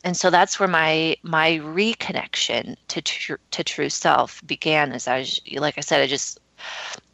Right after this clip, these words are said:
like, the universe whacked me on the back of the head like it does m-, now many times in my life. And it's just like, "What are you doing?" And I'm just looking up like, "I don't know."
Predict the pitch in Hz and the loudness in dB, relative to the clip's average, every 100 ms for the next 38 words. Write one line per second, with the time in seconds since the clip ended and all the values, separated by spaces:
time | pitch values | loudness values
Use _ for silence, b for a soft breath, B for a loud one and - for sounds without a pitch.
0 | _ - 143 165 175 160 160 - 143 139 | _ 2 4 6 6 6 4 4 4 4
1 | - 151 151 156 151 151 160 143 131 147 | 0 0 2 4 4 2 0 0 0 -4
2 | 151 147 147 - 165 143 147 _ 151 156 | -2 -2 -4 -12 -12 -12 -14 _ 0 0
3 | 160 160 151 151 143 139 147 147 147 151 | 2 -2 -6 -6 -6 -6 -6 0 4 6
4 | 151 - - B B B 160 160 160 160 | 4 0 -18 B B B -10 -6 -4 -4
5 | - 160 151 240 - 170 196 196 190 165 | -2 -2 4 4 6 2 0 2 4 2
6 | 131 147 - 147 151 - - 170 160 208 | 0 -10 -14 -10 -10 -10 -8 -2 -2 0
7 | 143 - - _ - 196 214 226 - 170 | -2 -2 -12 _ -4 -2 -2 -4 -6 -6
8 | 156 151 147 | -4 -6 -10